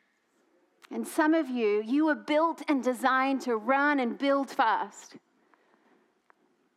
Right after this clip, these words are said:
But God holds you back because he wants you to be tethered to him so that you don't run ahead,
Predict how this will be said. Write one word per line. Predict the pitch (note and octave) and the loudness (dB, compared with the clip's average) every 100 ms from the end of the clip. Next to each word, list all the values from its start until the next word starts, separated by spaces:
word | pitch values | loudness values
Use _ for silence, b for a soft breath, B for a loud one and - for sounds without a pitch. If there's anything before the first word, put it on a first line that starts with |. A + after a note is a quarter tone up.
| B B B B B B - | B B B B B B -4
But | - - - | -4 -4 -2
God | B3 B3+ C4+ C#4 C4+ | 0 2 2 -2 -4
holds | A#3+ A#3+ A#3+ A3 | -2 0 -2 -4
you | A#3 | -8
back | F#3+ G#3+ G3 G3 - - - | -2 -2 -2 -6 -10 -20 -12
because | - A3+ B3+ - | -8 -4 -2 -2
he | C4 | -4
wants | A#3 G#3 A#3+ A#3+ - | -6 -4 -4 -4 -8
you | B3+ | -6
to | B3 | -6
be | A3+ A3+ | -8 -12
tethered | - - A#3+ A3+ A#3 A3 - | -12 -4 -2 0 -2 -4 -8
to | A3 | -12
him | G3+ A#3+ E4+ A3 - _ _ _ _ _ b b b b b b | -10 -12 -12 -14 -20 _ _ _ _ _ b b b b b b
so | - | -6
that | B3 A3+ | -4 0
you | B3+ | 0
don't | C4+ - | 0 0
run | B3 A#3 | 0 0
ahead, | A#3 G#3+ A3 F#3+ | -2 -2 -2 -2